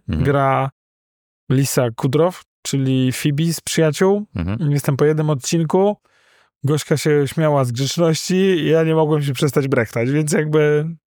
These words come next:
Speaker 2: polecam.
Speaker 1: Okej. No zobaczę, zobaczę, ale tak, y, widziałem jakiś zwiastun i, mm, mech, zrobiłem tak.
Speaker 2: Będę oglądał całość, tak to wygląda.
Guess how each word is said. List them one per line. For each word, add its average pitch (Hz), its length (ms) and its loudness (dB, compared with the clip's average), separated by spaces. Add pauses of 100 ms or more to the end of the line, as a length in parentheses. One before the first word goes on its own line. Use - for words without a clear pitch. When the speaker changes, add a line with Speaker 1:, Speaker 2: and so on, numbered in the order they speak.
(240)
Speaker 2:
polecam. 120 400 -2 (240)
Speaker 1:
Okej. 95 360 -2 (920)
No 160 140 2
zobaczę, 113 540 0
zobaczę, 113 460 -2
ale 123 180 0
tak, 147 160 -2 (200)
y, 139 200 2
widziałem 131 300 0
jakiś 113 200 0
zwiastun 117 520 0
i, 110 100 -2
mm, 113 560 -2
mech, 57 600 -2
zrobiłem 101 560 -2
tak. - 400 -6
Speaker 2:
Będę 127 220 0
oglądał 123 340 2
całość, 110 280 -2 (100)
tak 123 160 -2
to 123 120 0
wygląda. 107 360 0